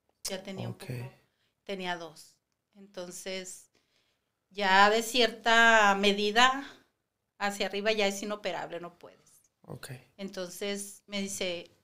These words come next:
Speaker 1: "Tienes que llevar todos estos estudios cuando ya tengas la cita con el oncólogo y él te va a decir que sí.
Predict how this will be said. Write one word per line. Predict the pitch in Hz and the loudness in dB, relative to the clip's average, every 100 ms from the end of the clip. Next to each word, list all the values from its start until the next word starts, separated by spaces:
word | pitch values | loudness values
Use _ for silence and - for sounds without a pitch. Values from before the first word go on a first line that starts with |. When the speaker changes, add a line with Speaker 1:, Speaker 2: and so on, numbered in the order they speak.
| _ _ | _ _
Speaker 1:
"Tienes | 214 208 202 | -4 -4 0
que | 220 208 | 0 2
llevar | 208 214 220 - | 4 4 4 2
todos | 240 254 277 | 2 2 0
estos | 277 285 285 | -4 -6 -6
estudios | 247 - 254 294 415 - - - _ _ _ _ | -6 -4 -4 -2 -4 -8 -14 -16 _ _ _ _
cuando | - 202 196 | 0 2 2
ya | 185 185 | -2 -2
tengas | 220 247 | -4 -2
la | 247 | -2
cita | 240 - 226 | -2 -2 -2
con | 240 220 | -2 -2
el | 202 | 0
oncólogo | 196 196 226 269 339 480 - - - _ _ | -2 -2 -4 -2 -2 -4 -8 -18 -20 _ _
y | - 214 | -2 0
él | 208 | 2
te | 214 | 2
va | 208 | 2
a | |
decir | 208 208 202 | 2 -2 -8
que | 202 | -10
sí. | - - | -12 -16